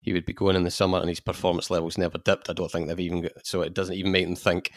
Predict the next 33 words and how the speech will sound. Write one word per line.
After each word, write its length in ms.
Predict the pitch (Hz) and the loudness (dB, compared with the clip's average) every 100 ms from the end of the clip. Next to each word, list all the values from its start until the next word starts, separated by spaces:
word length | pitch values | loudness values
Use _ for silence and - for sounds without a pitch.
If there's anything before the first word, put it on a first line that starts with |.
| - - - 101 | -14 -20 -4 2
"Oh, 320 | 95 82 - _ _ _ _ - | 2 2 -4 _ _ _ _ -6
are 100 | 92 | -4
they 220 | 87 87 | -2 0
worried 280 | 92 92 90 | 4 4 4
about 180 | 90 82 | 2 2
his 100 | - | 2
form 280 | 98 92 | 4 6
in 60 | 87 | 4
the 60 | 85 | 2
last 220 | 87 - | 2 0
few 180 | 90 87 | -2 0
games?" 360 | 92 87 82 | 2 2 0
I 60 | 85 | -2
think 140 | 85 | 0
that's 240 | 85 82 - | -2 -4 -6
just, 220 | 82 - - | -8 -8 -4
that's 240 | 98 - | -4 -2
been 140 | 85 | -6
put 180 | 85 85 - | -4 -4 -4
to 60 | |
bed 240 | 85 85 87 | 0 2 2
all, 240 | 85 80 _ _ _ _ - | 0 -4 _ _ _ _ -4
all 160 | 104 85 | -4 -2
season. 460 | - 101 92 85 - - _ | -2 0 0 -2 -6 -20 _
Uh, 440 | 92 90 87 87 90 - | 4 6 8 6 6 10
but 240 | 139 - - - | 10 10 -2 -2
if 120 | 139 | 4
he 100 | 131 | 6
goes 180 | 127 139 | 6 6
to 100 | - | 6
United, 500 | 135 143 147 170 160 - - - - _ _ _ _ _ _ - | 8 10 8 6 4 -2 -20 -20 -20 _ _ _ _ _ _ 8
does 200 | 135 135 | 10 10
it 160 | 135 | 8